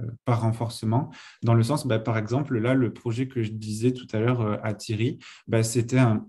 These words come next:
une, un projet avec une formulation adversariale où on avait deux agents qui, euh,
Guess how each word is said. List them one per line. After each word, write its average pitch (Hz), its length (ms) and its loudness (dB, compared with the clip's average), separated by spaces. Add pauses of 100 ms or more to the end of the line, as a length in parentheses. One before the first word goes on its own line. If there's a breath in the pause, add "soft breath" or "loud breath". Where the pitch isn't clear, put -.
une, 113 220 4
un 110 160 2
projet 117 300 -2
avec 117 280 -2
une 110 60 -4
formulation 113 680 -2
adversariale 113 800 -2 (260 loud breath)
où 120 100 4
on 117 120 8
avait 117 200 4
deux 127 320 4
agents 117 420 0 (260 soft breath)
qui, 120 420 0
euh, 104 600 -2